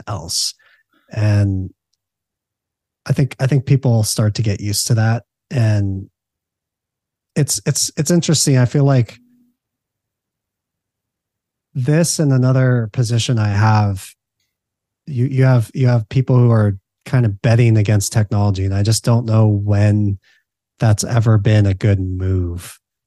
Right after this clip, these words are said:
Um, if, if mankind has shown one thing is they have the ability to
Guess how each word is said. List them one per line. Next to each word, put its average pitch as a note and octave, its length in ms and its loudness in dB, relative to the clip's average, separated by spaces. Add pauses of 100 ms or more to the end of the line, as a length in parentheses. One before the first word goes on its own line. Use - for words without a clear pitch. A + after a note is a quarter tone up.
(320)
Um, G2 480 0
if, - 320 -2
if B2+ 180 -2
mankind A2+ 420 4
has G#2 220 0
shown G#2+ 400 0
one G2+ 220 0
thing G#2 240 0
is F#2+ 300 -4
they G#2+ 100 -2
have G#2 300 0
the G2+ 180 -2
ability G2+ 500 0
to G2 140 -4